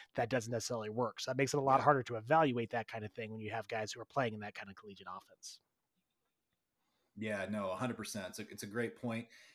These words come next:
Speaker 2: And, um, you know, it, it's interesting, like, teams have, have tried to,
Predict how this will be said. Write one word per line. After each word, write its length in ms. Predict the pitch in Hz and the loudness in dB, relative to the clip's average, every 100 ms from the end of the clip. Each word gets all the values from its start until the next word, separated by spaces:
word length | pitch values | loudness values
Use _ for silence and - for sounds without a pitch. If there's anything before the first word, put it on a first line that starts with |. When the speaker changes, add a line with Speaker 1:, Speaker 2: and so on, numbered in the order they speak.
| - | -8
Speaker 2:
And, 300 | 117 110 110 | -4 0 0
um, 260 | 107 104 107 | 0 -2 -4
you 80 | 135 | 2
know, 120 | 127 | 2
it, 220 | 131 147 143 | 2 -2 -2
it's 180 | 139 | 0
interesting, 360 | 170 143 - 123 | 0 0 -2 -2
like, 240 | 117 117 | 0 -2
teams 320 | - 160 170 151 | -4 -4 -2 0
have, 180 | 123 - _ _ - | 0 -2 _ _ -4
have 140 | 123 104 | -4 -4
tried 400 | - 127 135 127 | 2 4 4 2
to, 280 | 120 107 | 0 -2